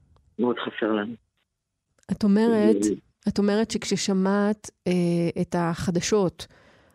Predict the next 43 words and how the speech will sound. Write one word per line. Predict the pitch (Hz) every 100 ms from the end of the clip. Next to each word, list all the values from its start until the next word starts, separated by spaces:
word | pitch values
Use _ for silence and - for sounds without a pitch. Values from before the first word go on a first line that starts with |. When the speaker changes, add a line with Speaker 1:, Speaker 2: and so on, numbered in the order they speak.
| -
Speaker 2:
על | 185
המעצר | 185 185 185 202 214
הזה, | 226 180
הדבר | 175 180
הראשון, | 196 202 202 214 208 202
אה, | 202 196
שעלה | 185 196 185 185 190
לך | 190
לראש, | 185 185 214 202 202
זה | 170
בעצם | 175 190
המחשבה | 185 180 - 185
של | 190
מה | 185 185
יקרה | - 190
אם | 180
ישחררו | 185 175 190 170 214
אותו. | 196 - 160 - - - -
מה | 196
היית | 247 254
רוצה | 220 190
שיקרה? | - 190 165 - 170 156
מה, | 180 190 202 196 208
מה | 185
Speaker 1:
לא | 302
Speaker 2:
בעצם | - -
Speaker 1:
יקרה. | 453
Speaker 2:
הציפייה | 440 240 202 185
שלך | 180 180 165
Speaker 1:
לא | 143
Speaker 2:
שעכשיו | 139 156 180 165
Speaker 1:
יקרה. | 156
Speaker 2:
יקרה, | 180 160
Speaker 1:
אם |
Speaker 2:
כשהוא | - 196
Speaker 1:
זה |
Speaker 2:
נמצא | 196 196 196
Speaker 1:
תלוי | 156
בי. |
Speaker 2:
בידיים | 147 185 185
של | 175
כוחות | 180 180 180
הביטחון? | 170 190 -